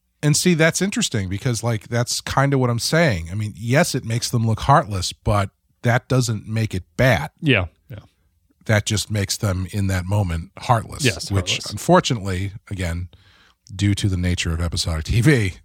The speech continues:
Speaker 1: they will seem to continue to be because no one will ever talk about Tuvix <laughs> ever again.
Speaker 2: Yeah,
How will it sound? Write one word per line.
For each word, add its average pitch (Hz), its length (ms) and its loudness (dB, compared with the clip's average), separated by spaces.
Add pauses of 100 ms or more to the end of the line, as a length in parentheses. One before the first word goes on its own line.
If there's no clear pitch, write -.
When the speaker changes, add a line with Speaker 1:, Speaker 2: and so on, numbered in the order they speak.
(140)
Speaker 1:
they 117 220 2
will 147 200 4
seem 160 360 2
to - 120 -8
continue 151 420 4
to 104 100 0
be 87 320 -2 (240)
because 104 320 -2
no 110 160 0
one 127 160 4
will 120 140 0
ever 110 180 2
talk 104 240 2
about 95 200 -4
Tuvix 95 380 -2
<laughs> 113 40 0
ever 90 180 0
again. - 320 -4
Speaker 2:
Yeah, 143 300 4